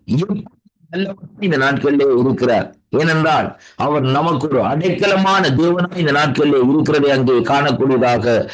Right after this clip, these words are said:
இருக்கிறது. அருமையான கர்த்தருடைய பிள்ளைகளே, ஏனென்றால் நம்முடைய வாழ்க்கையிலே வருகிற இக்கட்டுகள், நம்முடைய வாழ்க்கையிலே வருகிற நெருக்கங்கள்,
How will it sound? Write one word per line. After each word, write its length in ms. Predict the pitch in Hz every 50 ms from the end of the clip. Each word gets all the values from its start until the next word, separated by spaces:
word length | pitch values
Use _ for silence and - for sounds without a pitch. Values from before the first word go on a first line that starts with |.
| - -
இருக்கிறது. 640 | - - 143 143 123 143 143 135 123 123 120 104 -
அருமையான 400 | 127 131 131 127 127 123 120 117
கர்த்தருடைய 460 | - - 120 101 131 120 117 113 101
பிள்ளைகளே, 320 | 113 117 113 101 101 92
ஏனென்றால் 720 | 95 147 202 214 208 196 170 - 160 131 120 120 117 - - - - - -
நம்முடைய 420 | - - 190 226 254 269 254 247 214
வாழ்க்கையிலே 720 | 170 175 190 220 247 208 190 - 247 254 240 233 220 190
வருகிற 460 | 147 143 156 156 170 139 156 165 156
இக்கட்டுகள், 920 | 131 123 131 147 139 - 180 165 135 127 147 127 117 113 117 107 104 95 - - - - - -
நம்முடைய 380 | - 151 190 220 233 233 226 196
வாழ்க்கையிலே 640 | 175 175 - 226 240 196 - 240 240 233 220 196 156 151
வருகிற 500 | 165 175 175 156 170 170 165 156 135 113
நெருக்கங்கள், 960 | 113 113 127 151 160 - 147 - 165 156 143 139 135 131 127 113 101 -